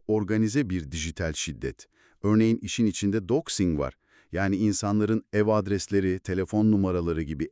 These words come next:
en gizli kişisel bilgilerini internete sızdırma eylemi. Veya yapay zeka ile üretilmiş deepfake saldırıları ve intikam pornosu gibi hedeflenmiş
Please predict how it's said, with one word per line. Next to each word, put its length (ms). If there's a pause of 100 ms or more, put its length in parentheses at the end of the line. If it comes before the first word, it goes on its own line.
en 280
gizli 360
kişisel 580
bilgilerini 580
internete 560
sızdırma 640
eylemi. 420 (600)
Veya 320 (100)
yapay 380
zeka 360
ile 120
üretilmiş 720
deepfake 520
saldırıları 720 (280)
ve 160
intikam 480
pornosu 460
gibi 360
hedeflenmiş 800